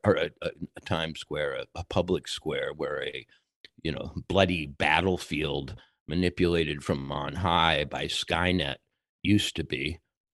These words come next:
Um, but my favorite, my favorite tweet of last night was a, a, a tweet of horror from Taylor Loren-, Taylor Lorenz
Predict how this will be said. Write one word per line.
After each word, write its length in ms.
Um, 560
but 240
my 140
favorite, 460
my 220
favorite 340
tweet 240
of 100
last 360
night 420
was 400
a, 120
a, 260
a 60
tweet 300
of 80
horror 500
from 220
Taylor 360
Loren-, 460
Taylor 420
Lorenz 960